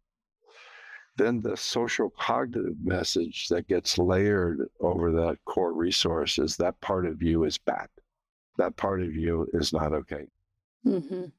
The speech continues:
Speaker 2: What you're saying is so aligned with how I'm thinking of it. And in narm, we talk about it as, like, healthy protest. And every human
Speaker 1: Yeah,
Speaker 2: on earth
Speaker 1: healthy
Speaker 2: needs to be
Speaker 1: protest,
Speaker 2: able to
Speaker 1: that's
Speaker 2: ha-,
Speaker 1: right.
Speaker 2: yeah, have a healthy protest. That,
Speaker 1: Yeah.
Speaker 2: that's,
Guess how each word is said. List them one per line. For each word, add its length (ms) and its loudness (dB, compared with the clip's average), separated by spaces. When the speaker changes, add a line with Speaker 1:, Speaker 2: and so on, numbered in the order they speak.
Speaker 2:
What 180 0
you're 120 0
saying 440 0
is 100 -4
so 560 2
aligned 500 0
with 120 -2
how 140 -4
I'm 180 0
thinking 360 -2
of 120 2
it. 160 2
And 220 0
in 180 4
narm, 220 4
we 100 2
talk 240 -4
about 160 2
it 100 0
as, 140 0
like, 220 -2
healthy 320 -2
protest. 680 -4
And 100 2
every 240 0
human 320 2
Speaker 1:
Yeah, 60 2
Speaker 2:
on 120 2
earth 240 2
Speaker 1:
healthy 200 0
Speaker 2:
needs 100 -2
to 140 0
be 140 0
Speaker 1:
protest, 40 6
Speaker 2:
able 160 4
to 120 2
Speaker 1:
that's 120 0
Speaker 2:
ha-, 80 2
Speaker 1:
right. 140 -4
Speaker 2:
yeah, 380 -2
have 200 0
a 60 -2
healthy 360 -2
protest. 680 -2
That, 180 0
Speaker 1:
Yeah. 120 -2
Speaker 2:
that's, 200 0